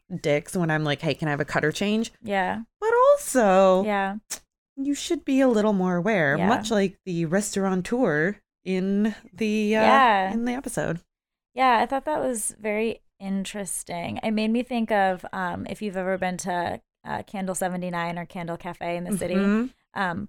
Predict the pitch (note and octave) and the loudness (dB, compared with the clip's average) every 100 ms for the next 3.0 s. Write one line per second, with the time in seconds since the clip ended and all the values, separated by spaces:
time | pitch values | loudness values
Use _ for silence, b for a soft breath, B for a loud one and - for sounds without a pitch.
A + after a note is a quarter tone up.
0 | - F#3+ F3 F3+ F3+ F3+ F3+ - - G3+ | -6 -6 -2 -4 -2 -4 -4 -6 -12 -8
1 | F#3+ - G3+ F#3 F3 F#3+ F#3+ F3 F3 E3+ | -6 -4 -4 -4 -4 -6 -8 -6 -4 -4
2 | - F3+ E3 E3 E3+ - F3 E3 - | -4 -4 -4 -4 -10 -12 -10 -8 -8